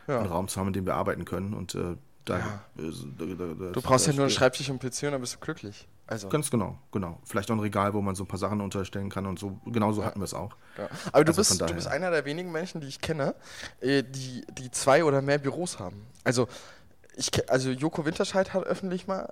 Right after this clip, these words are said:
Speaker 1: irgendwie davon erzählt, dann kommt, kommst du und, und dann kenne ich aber schon keinen mehr, der mehr als zwei Büros hat.
Speaker 2: <laughs> Ja gut, äh, ja,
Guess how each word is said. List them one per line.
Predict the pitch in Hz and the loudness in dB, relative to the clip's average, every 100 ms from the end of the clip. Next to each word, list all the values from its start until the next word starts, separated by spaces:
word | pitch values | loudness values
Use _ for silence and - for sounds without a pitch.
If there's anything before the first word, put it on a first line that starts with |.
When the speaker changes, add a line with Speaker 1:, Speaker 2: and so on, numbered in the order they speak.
| - | -10
Speaker 1:
irgendwie | - 170 - | -8 -8 -2
davon | 170 151 160 | -2 0 -2
erzählt, | 156 - - | -6 -6 2
dann | 156 | 2
kommt, | 147 160 - - | 2 -4 -8 -12
kommst | - 165 - | -10 -10 -6
du | 190 320 - | -8 -8 -2
und, | 135 131 - | -2 -2 -8
und | 98 135 - - | -10 -10 -4 4
dann | 131 147 156 156 - - 127 | 4 2 -6 -10 -18 -20 -4
kenne | - 175 | -2 0
ich | 139 | 0
aber | 104 | 0
schon | - 110 | -4 -8
keinen | - 104 104 | -6 -6 -4
mehr, | 104 | -4
der | 104 | -2
mehr | 107 101 | -2 -2
als | 92 - | -4 -8
zwei | - 104 | -4 -4
Büros | 92 92 - | -4 -10 -12
hat. | 101 95 - | -8 -8 -6
Speaker 2:
<laughs> | 98 - - - - - - - - - - | -8 -10 -20 -20 -20 -20 -18 -12 -12 -12 2
Ja | 117 | 4
gut, | 113 107 - | 6 4 0
äh, | 101 101 - - - - - - | -4 -4 -6 -12 -16 -18 -20 -16
ja, | - 120 | -4 -4